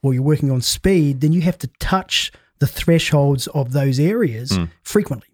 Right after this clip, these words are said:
Speaker 2: Mm.
Speaker 1: And, uh, and three would be your bare minimum.
Speaker 2: Yeah. So, so bottom line is you need, to, as you get older,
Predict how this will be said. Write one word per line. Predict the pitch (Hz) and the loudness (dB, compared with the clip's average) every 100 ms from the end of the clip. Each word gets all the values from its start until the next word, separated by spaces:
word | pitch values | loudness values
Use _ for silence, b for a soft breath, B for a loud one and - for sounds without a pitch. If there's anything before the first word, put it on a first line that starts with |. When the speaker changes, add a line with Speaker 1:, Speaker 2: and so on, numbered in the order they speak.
| _ - | _ -6
Speaker 2:
Mm. | 90 156 | -2 0
Speaker 1:
And, | 139 135 | 2 2
uh, | 135 131 135 | 2 0 0
and | 139 131 | 0 -2
three | - 175 190 156 | -4 0 2 2
would | 135 127 | 0 0
be | |
your | 139 135 | 0 2
bare | 127 127 | 0 0
minimum. | 123 110 101 _ _ - | 0 -2 -8 _ _ -6
Speaker 2:
Yeah. | - 71 _ - | -6 -6 _ -10
So, | - 120 - | 0 0 0
so | - 107 | 0 2
bottom | 151 135 85 | 2 2 0
line | 92 92 | 0 0
is | 87 80 - | -2 -6 -10
you | 104 95 | -4 -2
need, | 101 120 | 0 -4
to, | - - | -10 -6
as | - 117 | -2 -2
you | 127 | 0
get | 98 | 0
older, | 87 90 85 82 | 0 -2 -2 -4